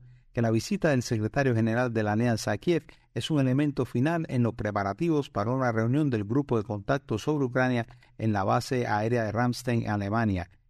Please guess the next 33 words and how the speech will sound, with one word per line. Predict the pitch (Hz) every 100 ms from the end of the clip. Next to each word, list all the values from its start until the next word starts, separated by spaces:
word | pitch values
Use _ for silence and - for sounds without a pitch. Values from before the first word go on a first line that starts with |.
| _
este | 113 113 123
veintiuno | 110 98 92 98 98
de | 95
abril. | 90 90 82 - _ _ _ -
Entre | 110 113
tanto, | 117 170 160
el | 143
presidente | 127 117 127 135 131
ucraniano | 120 120 120 131 123 113
Vladimir | 110 113 113 107
Zelensky | - 131 156 - 139
refirió | 123 - 107 135 127 -
que |
apreciaba | 110 110 101 156 143 120 - - _
que | -
los | 113
países | - 117 156 160
de | 135
la | 120
otan | 120 151 135 120
los | 110
apoyen | 101 - 123 127
con | 113 101
armas, | 110 98 87 -
pero | 104 95
quiere | 98 143 127
conocer | 123 113 - 135
cuándo | - - 135 160 135 117
Ucrania | 113 135 139 120
entrará | 107 101 101 104
en | 107
la | 98
otan. | 95 82